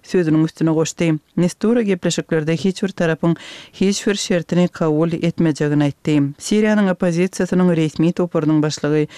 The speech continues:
Насыр Харири жыйырма эжинчи ноябрда Женевада баран убагында өз топорунун Асады четлештирмеги максат эдиненлигин айтты.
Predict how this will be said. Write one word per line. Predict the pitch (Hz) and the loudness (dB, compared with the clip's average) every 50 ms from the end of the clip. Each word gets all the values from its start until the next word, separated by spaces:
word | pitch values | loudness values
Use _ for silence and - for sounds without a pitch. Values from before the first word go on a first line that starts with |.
| - - - - _ - | -20 -20 -20 -8 _ 0
Насыр | 160 156 151 - - 160 156 | 0 0 0 -2 -4 -4 -2
Харири | - 160 156 160 156 160 156 190 202 | -2 0 0 2 0 2 2 2 2
жыйырма | 196 175 160 156 147 147 151 151 151 | 2 2 2 2 2 2 2 2 2
эжинчи | 143 151 147 156 156 - | 2 0 0 0 0 0
ноябрда | 185 185 180 165 156 160 165 165 175 165 170 170 | 0 2 2 2 2 2 2 0 0 0 0 0
Женевада | 156 160 160 160 156 147 147 160 | 2 2 2 4 2 2 2 0
баран | 180 170 170 165 160 170 175 170 | 0 0 0 0 2 2 2 2
убагында | 160 160 156 147 147 151 156 156 156 - - - - - - - - - | 2 0 0 0 0 2 2 2 0 -2 -6 -18 -20 -20 -20 -20 -8 -2
өз | 170 180 202 - | 0 0 0 0
топорунун | - 208 196 - 202 202 196 208 208 185 | -2 -4 -2 0 0 2 2 2 2 2
Асады | - 165 165 175 - - 180 175 190 180 | 0 0 -2 -2 -2 -2 -2 0 0 -2
четлештирмеги | - - 180 156 - - 156 143 - - - 147 147 151 135 131 131 147 165 175 | -2 -2 -4 -4 -2 -2 -4 -4 -4 -4 -4 -2 0 2 2 2 0 0 2 2
максат | 165 156 139 131 - - 147 143 - - | 2 2 0 -2 -4 -4 -6 -4 -2 -2
эдиненлигин | 165 147 147 147 143 143 147 147 143 135 139 131 135 143 139 135 131 - - | -2 0 2 2 2 2 2 2 2 2 0 0 2 2 2 2 0 -2 -4
айтты. | - 143 127 - _ - 147 139 139 | -4 -6 -6 -6 _ -2 -2 0 0